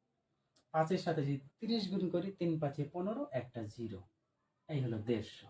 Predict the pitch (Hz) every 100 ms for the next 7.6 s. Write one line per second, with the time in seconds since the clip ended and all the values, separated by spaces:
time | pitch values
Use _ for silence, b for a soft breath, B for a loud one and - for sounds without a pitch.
0 | - _ _ - 208 202 196 247 b b
1 | b b b - 175 156 - 170 190 196
2 | 190 196 196 185 170 127 123 120 123 139
3 | 190 190 185 - - 110 101 - 117 117
4 | - 131 131 165 185 185 190 190 - -
5 | _ _ _ _ _ _ _ 180 190 196
6 | 190 170 156 151 131 127 120 123 - 180
7 | 196 185 180 175 165